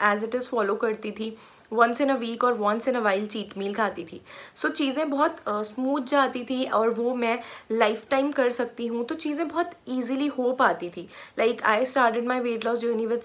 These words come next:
seventy five K Gs and उसको मैंने फिफ्टी सेवन, फिफ्टी एट के जीज़ तक भी पहुंचा दिया। But जो रुजुता मैम की डाइट से मैं पहुंचा पाई थी ना,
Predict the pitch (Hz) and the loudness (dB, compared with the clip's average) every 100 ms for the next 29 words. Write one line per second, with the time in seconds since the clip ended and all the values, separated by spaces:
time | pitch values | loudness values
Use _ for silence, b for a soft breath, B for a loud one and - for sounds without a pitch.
0 | 233 208 233 233 196 208 208 226 190 185 | 0 0 -2 -4 -4 -4 -6 -6 -6 -8
1 | 196 202 - 180 185 185 - B B B | -8 -8 -4 -2 -2 -4 -10 B B B
2 | B - 254 - 277 269 233 233 233 - | B -6 -2 4 4 6 2 0 -2 -14
3 | _ _ _ _ _ - 277 277 294 - | _ _ _ _ _ 0 2 2 0 -4
4 | - - 247 247 254 277 269 262 247 220 | -14 0 2 2 0 -2 -2 -2 0 0
5 | - 226 196 208 220 214 220 220 196 196 | 0 -6 -4 -6 -6 -6 -6 -6 -2 -2
6 | 185 175 160 170 156 - B B B 226 | 0 0 -2 -6 -8 -10 B B B 0
7 | 254 247 320 302 247 254 294 294 277 277 | 0 2 2 2 2 2 4 4 2 0
8 | 214 185 208 - 269 277 277 277 262 240 | 2 2 0 0 2 2 0 -2 2 2
9 | 220 220 208 214 214 196 | 4 4 2 -2 0 0